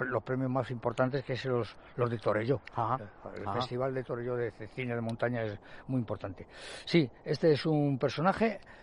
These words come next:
Speaker 1: eh, que está, ya, ya figura en las enciclopedias de, de alpinismo como en la C, precisamente en la C. Pero claro, en la C también está Carsoglio, Carsoglio, Carlos
Speaker 2: Carsoglio.
Speaker 1: Carsoglio, que es un
Speaker 2: Carlos Carsoglio,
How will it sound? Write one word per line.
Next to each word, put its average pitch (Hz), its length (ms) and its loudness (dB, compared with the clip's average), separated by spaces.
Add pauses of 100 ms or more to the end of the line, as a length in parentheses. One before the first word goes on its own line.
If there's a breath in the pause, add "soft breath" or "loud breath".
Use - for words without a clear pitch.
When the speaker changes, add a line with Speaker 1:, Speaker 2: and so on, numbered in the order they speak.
(120)
Speaker 1:
eh, 117 960 2
que 104 340 0
está, 120 460 4
ya, 135 320 4
ya 135 280 2
figura 156 420 6
en 139 60 4
las 135 140 0
enciclopedias 143 960 2
de, 123 240 0
de 117 220 -2
alpinismo 120 640 -2 (380 loud breath)
como 113 580 4
en 120 120 4
la 117 60 4
C, 117 200 2 (140)
precisamente 117 520 -2
en 110 60 0
la 110 60 -2
C. 107 140 -6 (300 loud breath)
Pero 113 160 0
claro, 190 240 4 (240 soft breath)
en 123 80 -8
la 113 60 -6
C 147 180 -4
también 175 260 2
está 214 260 2 (100)
Carsoglio, 147 720 2 (100)
Carsoglio, 135 640 0
Carlos 180 360 4
Speaker 2:
Carsoglio. 156 920 8
Speaker 1:
Carsoglio, 127 580 0 (320 soft breath)
que 156 140 4
es 156 140 0
un 175 300 4
Speaker 2:
Carlos 165 360 6
Carsoglio, 110 640 4